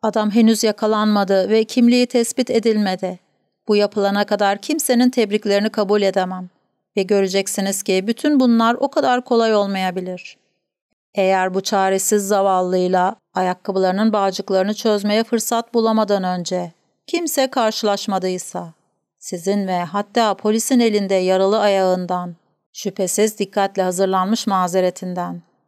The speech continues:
ve daha sonra da bir kadının sadece bir anlığına gördüğü bir yüzü karışık bir şekilde tarif etmesinden başka bir şey kalmayacaktır. Her şey boşa çıkarsa hiç şaşırmam." Ama öyle olmadı.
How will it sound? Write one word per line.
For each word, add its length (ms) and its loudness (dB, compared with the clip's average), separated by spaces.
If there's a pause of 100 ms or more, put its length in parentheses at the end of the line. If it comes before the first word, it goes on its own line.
(120)
ve 120 -2
daha 220 2
sonra 420 2
da 140 0
bir 200 0
kadının 440 -2
sadece 760 0
bir 140 -2
anlığına 520 4
gördüğü 580 2
bir 180 2
yüzü 480 -4 (340)
karışık 480 -6
bir 120 2
şekilde 460 -2
tarif 440 -2
etmesinden 680 4
başka 340 0
bir 120 2
şey 280 0
kalmayacaktır. 1120 -6 (580)
Her 240 -2
şey 360 0
boşa 280 0
çıkarsa 600 -2
hiç 300 -4
şaşırmam." 600 -4 (1400)
Ama 440 2
öyle 400 4
olmadı. 640 -4